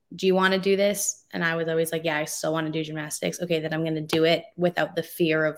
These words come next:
all of this external things." 'Cause as soon as you start to think about everything that could go wrong, you just paralyze yourself. And especially in gymnastics, like, you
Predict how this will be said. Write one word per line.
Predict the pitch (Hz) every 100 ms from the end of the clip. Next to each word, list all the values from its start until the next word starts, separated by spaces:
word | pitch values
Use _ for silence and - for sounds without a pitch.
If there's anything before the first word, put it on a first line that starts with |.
| -
all | 156 147
of | 147 143
this | - -
external | - - - -
things." | - - 170 -
'Cause | 185
as | 185 214
soon | 247
as | 233
you | 208
start | 202 185 175
to | - 170 160 - _ _ - _ -
think | 190 180
about | 180 170 -
everything | 170 180 180 190 190
that | 180
could | 190 185
go | 190
wrong, | 190 190 190 185 180 _ _ _ _ _ _ _ _ -
you | 202
just | 175 175
paralyze | - 175 165 165 165
yourself. | 170 170 185 180 180 - _ -
And | 185
especially | 180 180 175 175
in | 175
gymnastics, | 165 160 160 - 175 175
like, | 170 160
you | 185 185